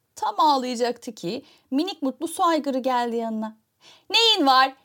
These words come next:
Yardım etmemi ister misin?" dedi. Küçük kahverengi fare ise hala, "Yo, aslında ben hallederim," diyerek yardım istemeyi reddediyordu. "Olmaz öyle şey,"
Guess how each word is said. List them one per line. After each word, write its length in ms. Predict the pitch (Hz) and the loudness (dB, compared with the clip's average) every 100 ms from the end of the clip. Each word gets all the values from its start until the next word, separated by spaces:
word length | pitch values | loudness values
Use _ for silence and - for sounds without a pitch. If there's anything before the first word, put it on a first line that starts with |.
| - | 0
Yardım 340 | 175 185 226 | 4 4 2
etmemi 400 | 247 262 269 269 | 0 0 0 0
ister 460 | 269 294 - 494 539 | 0 -2 2 2 2
misin?" 500 | 440 370 349 359 349 _ _ _ _ | -2 -2 -2 -4 -10 _ _ _ _
dedi. 260 | 160 139 - _ _ _ _ _ | -8 -6 -12 _ _ _ _ _
Küçük 260 | - 302 415 | -14 -12 -6
kahverengi 500 | 311 254 302 285 262 | -6 -4 -4 -2 -2
fare 360 | 240 240 240 254 | -2 -2 0 -2
ise 160 | 247 | -4
hala, 480 | 185 233 269 226 277 _ _ _ _ - - | -6 -2 -2 -4 -8 _ _ _ _ -14 -4
"Yo, 160 | 370 294 254 403 - - | 0 2 2 0 -4 -4
aslında 400 | 208 226 294 311 | -4 -2 0 2
ben 120 | 381 | 2
hallederim," 560 | 370 339 311 302 226 170 _ _ _ - | 2 2 2 0 -2 -6 _ _ _ -6
diyerek 420 | 190 208 143 - | -2 -2 -4 -2
yardım 360 | 254 330 330 339 | 0 0 0 -4
istemeyi 460 | 311 320 302 330 | -4 -2 0 0
reddediyordu. 760 | 262 220 190 185 185 180 185 190 _ _ _ _ - _ - | 0 -2 -2 -4 -4 -6 -8 -14 _ _ _ _ -20 _ 6
"Olmaz 440 | 339 349 320 285 | 6 8 4 4
öyle 280 | 262 226 220 | 4 2 0
şey," 340 | 220 180 - | 0 -2 -4